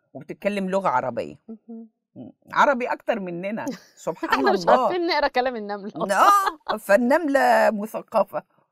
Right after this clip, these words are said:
Speaker 1: فالمهم يعني، جه ابن كثير قال لك إيه يا مارينا؟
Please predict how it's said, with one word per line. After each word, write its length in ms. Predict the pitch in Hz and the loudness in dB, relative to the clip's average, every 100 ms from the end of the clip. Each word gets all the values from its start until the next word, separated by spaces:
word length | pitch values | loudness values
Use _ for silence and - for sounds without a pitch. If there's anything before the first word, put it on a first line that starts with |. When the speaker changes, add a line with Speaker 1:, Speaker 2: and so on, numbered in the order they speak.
| - - 523 _ | -18 -14 -14 _
Speaker 1:
فالمهم 680 | - 370 453 302 269 403 302 | 2 2 4 4 4 2 -2
يعني، 420 | 220 247 240 247 | -2 -2 -2 -4
جه 300 | 202 392 - | -2 -2 -2
ابن 200 | 214 185 | -2 -4
كثير 720 | 151 147 - 185 185 _ _ _ - | -6 -10 -12 -12 -12 _ _ _ -6
قال 160 | 311 | -6
لك 180 | 202 - | -6 -10
إيه 180 | - 156 | -10 -10
يا 320 | 143 135 131 | -8 -10 -10
مارينا؟ 480 | 123 135 139 151 139 | -10 -10 -10 -10 -12